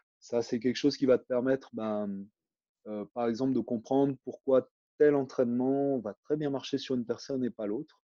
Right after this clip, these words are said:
sans mettre les gens dans des cases, hein, parce que c'est, c'est évolutif. Tu peux tout à fait, euh, avoir... Euh,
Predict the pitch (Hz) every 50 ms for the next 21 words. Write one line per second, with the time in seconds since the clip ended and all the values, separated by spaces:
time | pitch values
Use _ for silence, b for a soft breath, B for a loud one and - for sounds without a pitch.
0 | _ _ _ _ _ _ _ - - 156 165 165 160 160 - 139 131 123 117 139
1 | 135 131 123 117 110 110 104 104 101 101 101 98 - _ 127 120 110 98 95 107
2 | 123 - - 117 - - - 131 - - - 123 123 120 120 117 113 107 - -
3 | - - 127 120 120 113 120 120 113 107 - 151 156 - - _ 110 - - 123
4 | - - - - 135 123 - - - 139 135 131 123 117 107 104 101 98 - B
5 | B B B B B B B B B _ _ - 117 113 104 113 127 127 127 127
6 | 123 - 120 113 107 104 101 95 95 95 92 90 90 95 95 95 92 92 90 -
7 | 80 80 -